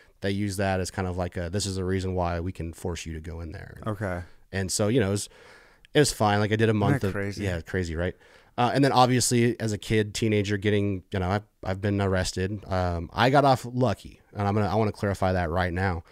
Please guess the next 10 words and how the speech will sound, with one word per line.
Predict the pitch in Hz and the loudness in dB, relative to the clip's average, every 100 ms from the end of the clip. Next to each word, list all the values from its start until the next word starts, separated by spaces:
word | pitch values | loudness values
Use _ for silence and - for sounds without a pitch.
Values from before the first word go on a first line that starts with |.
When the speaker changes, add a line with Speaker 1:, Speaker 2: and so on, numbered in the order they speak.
| - - | -20 -8
Speaker 1:
because | 101 101 87 | -4 -2 -2
I | 113 | 2
got | 131 | 4
off | 117 95 | 4 2
lucky. | 104 95 - 92 90 _ - | 0 -2 -2 -6 -6 _ -8
I | |
only | 104 113 | 0 0
did | 98 | 0
ten | 90 107 104 | 0 0 2
days | 101 101 98 - | 0 0 0 -4